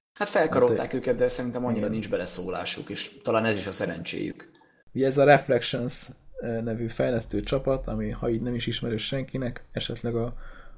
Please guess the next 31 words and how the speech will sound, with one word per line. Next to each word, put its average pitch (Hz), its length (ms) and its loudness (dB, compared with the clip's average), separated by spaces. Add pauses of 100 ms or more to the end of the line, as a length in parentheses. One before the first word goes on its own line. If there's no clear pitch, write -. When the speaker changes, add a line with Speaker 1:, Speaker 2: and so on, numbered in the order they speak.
Speaker 2:
Grow 131 320 6
Home 123 300 6
meg 113 60 4
a 110 60 4
Grow 120 300 6
Up 104 120 -2
nevű 120 220 0
játékokat 120 640 -2
talán - 360 -2
már 62 280 -6 (440)
ismerik - 460 -8
egyesek, - 500 -4
ilyen, 60 260 -4 (800)
hát 262 220 -6
ilyen 123 180 2
kocka, 160 520 6
grafika, 135 600 2
nulla 127 340 2
textúra 123 800 0 (1400)
jellegű 117 520 -2
játékok 113 560 -2
azok 113 240 -2
is. 196 220 2
Na - 120 0
hát 135 280 0
ez 123 180 0
is - 320 -4 (160)
hasonló, - 560 -2
ez - 80 -4
az 104 100 0
Atomega 110 540 -2